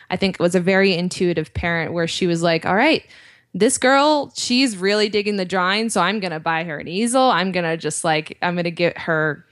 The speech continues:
supplies wherever I can, just, like, sheets of paper lying around the house and markers." Um, and so she, I think, was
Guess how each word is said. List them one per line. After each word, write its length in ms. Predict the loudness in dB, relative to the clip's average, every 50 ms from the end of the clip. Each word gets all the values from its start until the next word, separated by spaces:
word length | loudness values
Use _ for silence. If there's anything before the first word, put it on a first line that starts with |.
| _
supplies 600 | -4 -2 -2 -2 0 2 2 2 4 2 0 0
wherever 280 | 0 -2 -2 -2 -2 -2
I 120 | -4 -4
can, 400 | -6 -4 -4 -2 -2 0 -2 -2
just, 180 | -4 -4 -4 -2
like, 220 | -2 -2 -2 -2
sheets 380 | -4 -4 0 0 0 0 0 0
of 120 | -2 -2 -2
paper 360 | 0 0 0 0 0 0 0
lying 320 | 0 0 -2 -2 -2 -2
around 200 | 0 0 0 2
the 80 | 0 0
house 400 | 0 2 2 2 2 2 0 -2
and 120 | -4 -4
markers." 600 | -2 -2 -2 -2 -2 -2 0 0 0 0 -2 -4 -8 -14 -18 -18 -18 -20 -20 -18 -6 -2
Um, 440 | 0 2 4 4 2 2 0 -4 -8 -8 _
and 120 | -4 -2 0
so 380 | 2 4 4 4 2 -2 -6 -10 _ _
she, 460 | -10 -8 -6 -2 0 2 2 4 2 2
I 120 | 0 -2
think, 200 | -4 -6 -8 -6
was 280 | -8 -8 -8 -10 -14